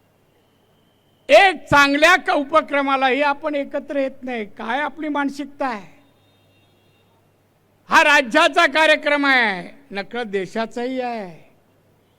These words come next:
एकजूट महाराष्ट्रासाठी, नकळत या देशाच्या संरक्षणासाठी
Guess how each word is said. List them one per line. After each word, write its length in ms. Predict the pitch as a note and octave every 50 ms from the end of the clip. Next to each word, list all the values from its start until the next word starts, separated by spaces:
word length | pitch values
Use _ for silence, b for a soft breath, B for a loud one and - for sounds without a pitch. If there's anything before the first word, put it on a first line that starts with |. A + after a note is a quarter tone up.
| _ _ _ _ _ -
एकजूट 560 | G3+ B3 D4 D#4+ D4 C#4+ C4+ F4 F4 E4 D#4
महाराष्ट्रासाठी, 1040 | C4+ A#3+ B3 C4+ E4+ F4 E4+ E4 C#4+ - - D#4+ D#4 C4+ - D4 C#4+ D4 D4+ D4 C#4
नकळत 580 | C4 B3 A#3+ A3+ - - C4 C#4+ E4 E4+ D#4+ D#4
या 100 | C4 B3+
देशाच्या 640 | A#3 A3 G#3 G#3 G3+ G3+ A#3 B3 A#3 A#3 C#4+ C#4+ C#4
संरक्षणासाठी 1040 | C#4 - B3+ B3+ B3 B3+ B3 - - B3 B3+ B3 A#3+ A3 - A#3 A#3 G#3+ A#3+ A#3